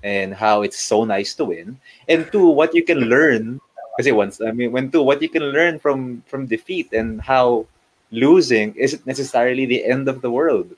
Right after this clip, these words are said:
Um, I was actually contemplating on writing a book on this, uh, a couple of years back. Um,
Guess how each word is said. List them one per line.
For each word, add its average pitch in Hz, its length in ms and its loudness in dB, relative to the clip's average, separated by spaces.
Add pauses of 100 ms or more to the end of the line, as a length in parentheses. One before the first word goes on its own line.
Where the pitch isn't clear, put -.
(360)
Um, 113 300 4
I 117 80 4
was 120 180 4
actually 127 760 0 (320)
contemplating 120 880 0
on 107 260 2
writing 120 320 -2
a 104 60 -2
book 110 260 0
on 98 220 0
this, 92 260 -8
uh, 98 240 0
a 98 60 -8
couple 98 240 -4
of - 100 -18
years 95 220 -6
back. 90 320 -8 (500)
Um, 101 420 2